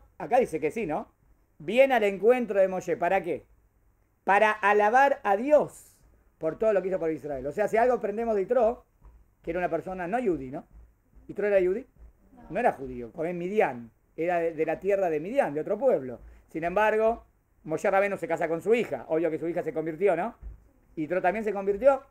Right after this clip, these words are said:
y lo más probable, bueno, la verdad que no tenemos una prueba de convertir o no convertir, pero que era, pero seguro que reconoció que Dios existe, que Dios es único, no sé si entró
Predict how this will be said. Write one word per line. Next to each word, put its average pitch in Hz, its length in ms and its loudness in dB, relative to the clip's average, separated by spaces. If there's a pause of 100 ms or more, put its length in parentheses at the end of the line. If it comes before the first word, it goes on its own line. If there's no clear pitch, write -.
y 294 140 -4
lo 233 100 2
más 247 140 0
probable, 233 560 4
bueno, 208 320 0
la 185 100 2
verdad 214 200 4
que 220 80 0
no 214 100 -4
tenemos 214 260 -4
una 180 160 -6
prueba 180 280 0
de 160 40 -8
convertir 165 380 -4
o 175 60 -6
no 180 100 -8
convertir, 262 480 -2 (500)
pero 226 200 0
que 247 100 2
era, 220 340 2
pero 165 240 2 (420)
seguro 220 360 2
que 180 60 -2
reconoció 165 420 -6
que 165 80 -4
Dios 165 160 -6
existe, 175 420 -6
que 156 80 -6
Dios 165 140 -4
es 165 140 -8
único, 170 420 -2
no 165 100 -4
sé 190 120 -6
si 170 100 -4
entró 185 480 0